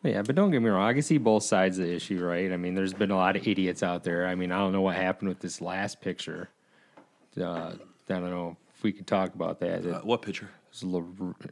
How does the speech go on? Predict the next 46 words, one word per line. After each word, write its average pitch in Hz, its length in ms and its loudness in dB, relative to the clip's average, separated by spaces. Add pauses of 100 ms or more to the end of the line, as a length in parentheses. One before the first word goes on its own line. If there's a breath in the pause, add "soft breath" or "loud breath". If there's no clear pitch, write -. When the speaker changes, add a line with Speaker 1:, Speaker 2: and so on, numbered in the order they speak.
Speaker 1:
we 131 280 4
actually, 135 320 4
Speaker 2:
Hers? - 100 4
Speaker 1:
she 147 60 8
was 123 160 6
on 113 100 8
the 98 60 4
podcast, 101 580 4
Larissa 92 600 -2 (260)
Unleashed. 104 600 0
Speaker 2:
Oh, 104 200 6
I, 101 200 2
well, 135 180 4
what 143 140 4
happened 156 120 -4
Speaker 1:
Well, 131 80 6
Speaker 2:
with 131 80 4
Speaker 1:
she 127 260 2
Speaker 2:
that? - 120 -18
Speaker 1:
shot 170 340 2
a 113 60 2
goat 120 580 6
in, 98 280 -6 (200)
like, 95 240 -8
Scotland. 101 920 0
And 107 120 -2
I 117 160 6
don't 190 140 8
know 185 100 8
if 175 80 4
this 170 200 4
picture's 156 420 0
forged 131 560 2
or 139 60 6
whatever. 135 280 6
You 131 80 4
can 113 140 0
see 151 280 2
it 117 60 4
on 101 160 2
Twitter. 104 440 0
I 98 60 -2
can 92 100 -8
pull 110 260 0
it 101 80 2
up. 107 320 0